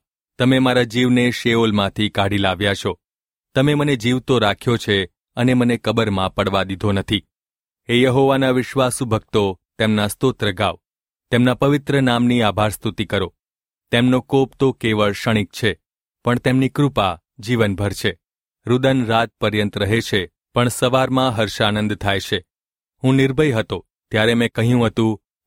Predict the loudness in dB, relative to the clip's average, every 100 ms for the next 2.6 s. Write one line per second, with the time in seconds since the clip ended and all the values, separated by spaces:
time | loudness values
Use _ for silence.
0 | 0 2 0 -2 -2 -2 -2 0 -2 0
1 | -2 -2 -6 _ _ _ _ _ _ -2
2 | 2 2 2 0 0